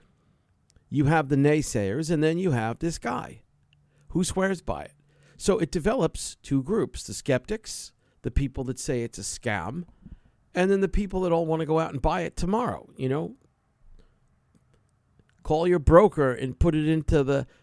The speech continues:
fenbendazole company. And my point to you is both sides have drank the Kool-Aid without knowing it, as usual. And that's where the devil lives.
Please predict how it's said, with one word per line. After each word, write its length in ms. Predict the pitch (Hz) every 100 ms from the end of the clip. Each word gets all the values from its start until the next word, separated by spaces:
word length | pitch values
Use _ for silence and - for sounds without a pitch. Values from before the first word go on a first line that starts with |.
| _
fenbendazole 840 | 151 151 165 175 175 123 113 98
company. 480 | - 104 85 - - _ _ _ _ _ _ _ _ _ _ _ _ _ _ _ _ _ _ _ - -
And 160 | 151 165
my 120 | 165
point 280 | - 254 269
to 120 | 170
you 120 | 135
is 140 | 143 -
both 420 | - 165 220 262
sides 760 | - 147 107 98 95 - - - _ _ _ _ -
have 140 | 165
drank 300 | - 135 131
the 80 | -
Kool-Aid 540 | - 202 139 87 85 - -
without 400 | 135 143 135 -
knowing 380 | 151 156 117 87
it, 160 | 73 _ 143
as 300 | 131 104 98
usual. 560 | 98 82 50 64 - _ _ _ _ _ _ _ -
And 160 | 120
that's 260 | 131 131 -
where 560 | 117 117 120 120 110 - _ _ _ -
the 100 | 117
devil 380 | 120 107 95 95
lives. 560 | 104 73 - - -